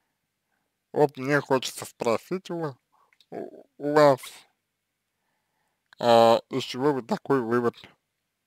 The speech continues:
делаете? Из чего вы делаете вывод, что агрессия — это сто процентов плохо? Всегда. Глобально. Вот. На мой взгляд, на мой взгляд,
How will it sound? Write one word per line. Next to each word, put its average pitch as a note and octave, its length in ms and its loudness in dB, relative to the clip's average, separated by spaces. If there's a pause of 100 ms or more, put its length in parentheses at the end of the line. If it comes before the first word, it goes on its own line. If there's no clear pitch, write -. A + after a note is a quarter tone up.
(100)
делаете? A2 640 -4 (2000)
Из A#2+ 100 -8
чего C3+ 220 0
вы A#2+ 80 -2
делаете A2+ 360 0
вывод, G3 220 0
что A#2 240 0
агрессия — B2+ 400 -2
это - 100 -14
сто - 200 -12
процентов A#2+ 540 -12
плохо? - 340 -10 (120)
Всегда. A2 380 -8
Глобально. C3 560 6 (640)
Вот. - 180 -20 (2500)
На C3 200 8
мой A#3 280 4
взгляд, D3 460 4 (2500)
на B2+ 200 0
мой A#2+ 220 -2
взгляд, G#2+ 360 -8